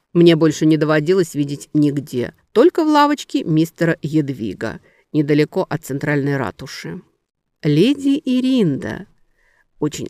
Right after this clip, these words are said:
ласково начал принц Колвин, словно коршун, подбираясь к побледневшей конкурсантке.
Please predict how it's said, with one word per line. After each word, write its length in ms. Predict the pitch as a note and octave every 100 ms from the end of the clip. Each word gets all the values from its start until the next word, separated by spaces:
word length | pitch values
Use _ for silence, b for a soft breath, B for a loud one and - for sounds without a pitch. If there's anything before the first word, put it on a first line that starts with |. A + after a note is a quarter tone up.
| -
ласково 540 | C#3+ G#3 - C#4+ C4+
начал 420 | - E3+ D3+ - F#3
принц 440 | - D3 D3+ -
Колвин, 540 | - C#3+ A#2+ - - - _
словно 420 | - - A3 A#3+
коршун, 640 | - - B3 - - - - _ -
подбираясь 580 | D#3+ D#3+ D3 D3 C3+ -
к 80 |
побледневшей 640 | - C#3 C#3 C#3+ B2+ - C#3
конкурсантке. 1000 | - C3+ D3 - - - - - -